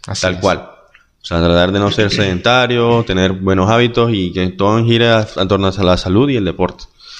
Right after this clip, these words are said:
Speaker 2: Ya que lo hagas, eso es cuestión tuya, pero creo que es por eso que, por lo menos, de las carreras que serían más énfasis es precisamente el deporte. Es precisamente el deporte.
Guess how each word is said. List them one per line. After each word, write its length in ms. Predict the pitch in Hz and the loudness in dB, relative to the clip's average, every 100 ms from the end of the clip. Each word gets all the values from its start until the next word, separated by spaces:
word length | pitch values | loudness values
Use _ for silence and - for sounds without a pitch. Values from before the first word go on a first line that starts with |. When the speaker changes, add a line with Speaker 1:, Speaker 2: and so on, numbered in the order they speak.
| - - - - _ _ - | -20 -20 -20 -20 _ _ -6
Speaker 2:
Ya 160 | 98 113 | -2 0
que 80 | |
lo 160 | 117 110 | 2 2
hagas, 240 | 110 113 | 4 2
eso 240 | 113 107 110 | 0 -4 -8
es 40 | |
cuestión 340 | 110 101 104 98 | -10 -8 -6 -2
tuya, 300 | 123 127 123 - - - _ - | 2 2 -2 -10 -20 -20 _ -2
pero 640 | 92 92 92 90 92 - | 2 4 4 2 -2 -14
creo 160 | - 107 | -4 -2
que 80 | 120 | 0
es 60 | |
por 180 | 123 123 | 0 0
eso 260 | 123 - 127 | 0 -2 -4
que, 220 | 113 98 | -2 -2
por 220 | 90 - | -2 -2
lo 60 | 90 | 0
menos, 520 | 95 123 135 - - _ _ _ _ _ | 2 0 -2 -8 -16 _ _ _ _ _
de 240 | - 101 104 | -8 0 2
las 160 | 98 | 0
carreras 800 | - 98 104 127 127 - - - _ _ _ _ - | -2 -2 0 0 -4 -8 -12 -16 _ _ _ _ -6
que 140 | 104 | -4
serían 400 | 101 95 107 120 | 0 2 2 2
más 160 | 120 123 | 0 0
énfasis 480 | 127 127 117 - - | 0 -2 -2 -4 -4
es 120 | 95 | -2
precisamente 560 | 104 107 110 101 101 107 | 0 0 0 -2 -2 -4
el 60 | |
deporte. 360 | 92 - - - _ _ _ _ _ | -6 -6 -16 -20 _ _ _ _ _
Es 160 | 85 85 | -4 -2
precisamente 400 | 90 87 92 92 | -2 0 0 0
el 60 | |
deporte. 420 | 87 87 117 131 | 0 0 -2 -4